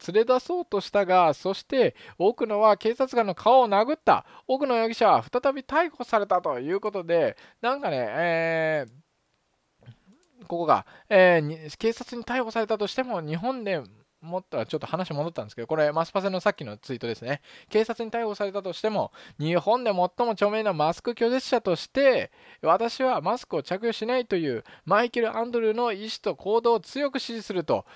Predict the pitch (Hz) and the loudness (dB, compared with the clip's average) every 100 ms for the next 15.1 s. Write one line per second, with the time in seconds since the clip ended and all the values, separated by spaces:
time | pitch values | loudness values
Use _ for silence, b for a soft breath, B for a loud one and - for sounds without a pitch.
0 | B - 202 - 330 370 359 359 165 147 | B -6 -6 4 6 6 4 0 0 0
1 | 175 339 415 202 160 165 170 165 185 147 | 4 6 6 8 8 6 2 -2 -4 -4
2 | 127 123 156 123 107 - 117 110 98 - | -2 0 0 -4 -8 -4 0 0 -2 -6
3 | 392 381 - 440 339 190 180 139 101 101 | -2 -2 0 0 0 -4 2 2 2 -4
4 | 92 B 156 147 180 294 359 359 240 107 | -6 B -14 0 2 4 2 2 0 -2
5 | b b 160 127 165 427 - - 190 147 | b b -4 0 0 -2 -6 -10 -8 -8
6 | - 349 427 381 - 180 165 160 185 165 | -8 -6 -4 -6 -4 -4 -2 -4 -2 2
7 | 185 127 B 165 196 254 320 339 269 269 | 2 2 B -4 -2 0 -2 -4 -4 -2
8 | 269 262 254 117 B B B 147 139 120 | -2 4 6 6 B B B -4 -4 0
9 | 143 - 247 285 240 240 240 226 110 92 | -4 -4 -6 -4 -2 0 0 -2 -8 -8
10 | - 247 185 104 - 85 - b b b | -4 -2 -2 -12 -10 -10 -10 b b b
11 | b b 226 247 160 113 135 156 160 160 | b b -2 0 0 -2 -4 -4 -6 -8
12 | 156 - 147 180 131 104 120 147 123 113 | -10 -8 -4 -4 -6 -8 -8 -4 -4 -4
13 | 113 98 101 95 _ _ 117 104 104 117 | -8 -8 -10 -10 _ _ -12 -10 -6 -4
14 | 107 123 120 127 135 - - 127 127 113 | 0 0 2 4 4 2 -6 -8 -8 -10
15 | 92 | -12